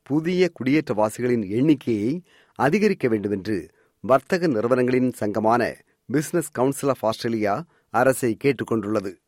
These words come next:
கடந்த இரண்டு ஆண்டுகளாக கோவிட் பேரிடர் காலத்தில் நாட்டில் புதிதாக குடியேறுவோரின் எண்ணிக்கை கணிசமாக குறைந்தது என்றும், எனவே எதிர்வரும் இரண்டு ஆண்டுகளுக்கு ஒரு ஆண்டுக்கு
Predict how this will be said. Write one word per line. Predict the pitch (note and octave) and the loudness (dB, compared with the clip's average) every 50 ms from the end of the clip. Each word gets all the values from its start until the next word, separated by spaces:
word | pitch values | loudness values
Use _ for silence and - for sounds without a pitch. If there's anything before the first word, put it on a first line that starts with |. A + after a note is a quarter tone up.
| _ _ _ _ _ _ _ _ _ - | _ _ _ _ _ _ _ _ _ -4
கடந்த | C3+ D3+ F3 E3+ E3 F3 F3+ E3+ C#3 | -2 0 0 0 2 2 2 2 2
இரண்டு | A#2+ B2+ E3 G3 G#3 F#3 D3+ | 2 2 2 2 2 2 2
ஆண்டுகளாக | A2+ A#2+ B2+ C3+ A#2+ A#2+ A#2 A2+ - C#3 A#2 F2+ C#2+ - - _ | 2 2 0 0 0 2 2 2 2 0 -2 -2 -2 -6 -12 _
கோவிட் | - - D#3 E3 F3 F3 F3 F3 D3+ _ | -4 0 2 4 4 4 4 2 0 _
பேரிடர் | - C3+ D3 D#3+ E3 D#3+ D3+ D#3 D3 - | -2 2 4 4 4 4 2 0 -2 0
காலத்தில் | - A2 G#2+ G#2+ - - - C3 E3+ F#3+ - _ _ _ _ _ _ - | 0 0 0 0 -2 -2 -2 -2 -2 -4 -6 _ _ _ _ _ _ -2
நாட்டில் | C3 D3 E3 - - B2+ A#2 C#3+ F#3 F#3+ _ _ | 0 0 0 0 -2 -4 -4 -4 -6 -10 _ _
புதிதாக | - D3+ E3 G3 F3 F#3 F3 E3+ E3 F#3+ - | -2 0 0 2 4 4 2 2 0 -4 -4
குடியேறுவோரின் | - C3 C3+ C#3+ E3+ E3+ E3+ E3 D#3+ D#3 D#3 D#3+ D#3 D3+ C#3+ | -4 -4 -2 0 4 4 4 6 4 4 4 4 2 2 2
எண்ணிக்கை | A2 G#2+ A#2 B2+ A2+ - C#3 B2+ G#2+ E2 - _ _ _ _ _ _ - | 2 2 0 0 0 2 0 0 0 -2 -8 _ _ _ _ _ _ 0
கணிசமாக | C3 C3+ D3 D#3+ D3+ - E3+ D#3 D#3 E3+ E3 F3 D3+ | 4 4 4 4 4 2 2 4 4 2 2 0 -2
குறைந்தது | - - B2+ D3+ F3 E3 E3 B2 G#2+ | 0 2 2 2 2 2 0 -2 -2
என்றும், | G2 G2+ G2+ G#2 D#3+ G#3 A3+ - _ _ _ _ _ - | -4 -4 -2 -4 -4 -6 -8 -10 _ _ _ _ _ 0
எனவே | B2+ C#3 C#3 C3 C3+ E3 F#3+ F3+ | 4 4 6 6 6 4 4 2
எதிர்வரும் | C#3 C3 C3+ D3+ D#3 D3 D3+ D#3 C#3+ A#2+ | 2 0 0 2 2 2 2 2 0 -2
இரண்டு | G#2+ B2 D#3 G3 G#3 F3 C#3 | 0 0 2 2 2 2 0
ஆண்டுகளுக்கு | A2 A2 A#2 A#2 A2+ A#2 A2+ A2 - - D#3+ G3 G#3+ G#3+ _ _ _ _ _ _ - | 0 0 0 0 -2 -2 -2 -4 -4 -4 -4 -4 -4 -6 _ _ _ _ _ _ -2
ஒரு | A2+ D3 F#3 G#3 F3 | 2 2 4 6 6
ஆண்டுக்கு | C3 A#2+ B2+ B2 C3 - - - D3+ | 6 6 4 2 0 -2 0 2 4